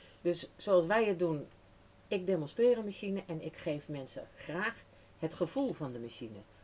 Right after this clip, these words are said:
Probeer nou deze, voel hoe die loopt en probeer die andere en voel hoe je daarachter zit. Dat is een, een, een, een, ja,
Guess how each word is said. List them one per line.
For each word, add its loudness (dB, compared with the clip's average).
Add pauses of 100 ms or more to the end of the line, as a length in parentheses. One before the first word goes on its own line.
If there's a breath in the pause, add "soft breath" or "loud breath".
(120)
Probeer 4
nou -4
deze, 0 (480 loud breath)
voel 4
hoe 4
die 2
loopt 0
en -2
probeer 0
die -4
andere 0
en 0
voel 2
hoe 4
je 2
daarachter -2
zit. -12 (480 soft breath)
Dat 4
is 4
een, 0
een, -2
een, -4
een, -8 (360 soft breath)
ja, -4